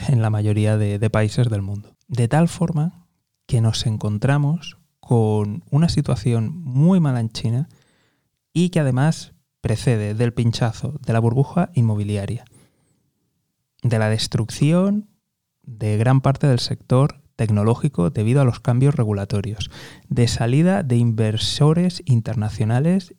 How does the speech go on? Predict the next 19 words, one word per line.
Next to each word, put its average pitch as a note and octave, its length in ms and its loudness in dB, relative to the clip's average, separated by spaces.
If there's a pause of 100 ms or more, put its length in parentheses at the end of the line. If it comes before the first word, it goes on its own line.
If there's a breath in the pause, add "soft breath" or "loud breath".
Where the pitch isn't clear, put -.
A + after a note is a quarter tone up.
(140)
y E3 180 2
el B2 140 2
intento C3+ 580 0
de A2+ 320 0
huida E3+ 520 4 (500 soft breath)
de A#2 100 -2
capitales A#2 560 0
de A2+ 80 -4
ahorradores A2 480 2
nacionales. A2 640 -2 (300)
Y B2 100 4
ahora, B2 340 6
además, G#2+ 380 -2
para D3 240 2
rematar, B2 600 0 (420 soft breath)
continuamos A2+ 680 2
con A#2 120 0
los G#2+ 160 0
encierros B2+ 640 -2